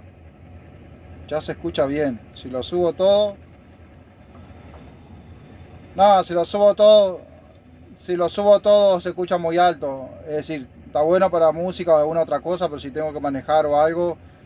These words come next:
para hablar por teléfono, no sé cómo se escuchará el volumen de hablar por teléfono, pero ahora mismo, ahora lo que, por lo que estoy viendo, lo,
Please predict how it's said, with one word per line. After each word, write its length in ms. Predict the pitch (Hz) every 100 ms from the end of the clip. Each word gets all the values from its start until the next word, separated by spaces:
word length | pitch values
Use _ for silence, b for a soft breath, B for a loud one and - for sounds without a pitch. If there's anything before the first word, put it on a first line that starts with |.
| b b b -
para 160 | 135 135
hablar 140 | 143
por 140 | 151 143
teléfono, 320 | 147 160 170
no 60 | 156
sé 100 | 180
cómo 140 | 180
se 100 | 165
escuchará 400 | 165 151 156 170
el 60 | 170
volumen 360 | 156 165 165
de 60 | 147
hablar 200 | 147 143
por 100 | 135
teléfono, 540 | 139 147 165 170 185 - - - - - - - -
pero 500 | 139 135 131 123 117 - 127
ahora 260 | 127 151
mismo, 240 | 165 165 156
ahora 180 | 156 170
lo 100 | 175
que, 100 | 165
por 200 | - 139
lo 100 | 139
que 80 | 131
estoy 160 | 165
viendo, 460 | 170 190 202 202 190
lo, 160 | 147